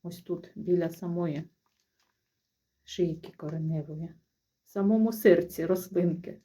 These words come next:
в самому серці кореневої системи в нас весь час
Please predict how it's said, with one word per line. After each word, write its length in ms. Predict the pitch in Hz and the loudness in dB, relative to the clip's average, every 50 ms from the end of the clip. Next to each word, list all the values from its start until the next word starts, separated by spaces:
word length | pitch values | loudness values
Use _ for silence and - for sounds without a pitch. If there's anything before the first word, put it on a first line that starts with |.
| _ _ _ _ _ _ _ _ | _ _ _ _ _ _ _ _
в 40 | |
самому 360 | _ 185 180 202 220 214 202 190 | _ 0 2 6 6 6 6 6
серці 420 | - - 214 214 214 - - 180 | 4 4 2 2 2 0 -2 -4
кореневої 600 | 180 - 180 175 185 190 190 185 180 175 170 175 | 2 4 4 4 4 2 2 2 2 2 0 0
системи 720 | 175 - - 180 180 - - 262 294 311 277 196 165 - - - _ _ _ _ _ _ _ | -2 -2 -2 -4 -4 -4 -4 -2 0 2 2 2 2 0 -6 -14 _ _ _ _ _ _ _
в 60 | - | 0
нас 320 | 190 208 226 254 254 - - | 2 4 4 4 2 0 0
весь 320 | 180 202 220 220 214 - | 4 4 4 4 2 -2
час 540 | - - - 180 175 196 233 311 - - - | -6 0 2 4 4 4 4 2 0 -4 -12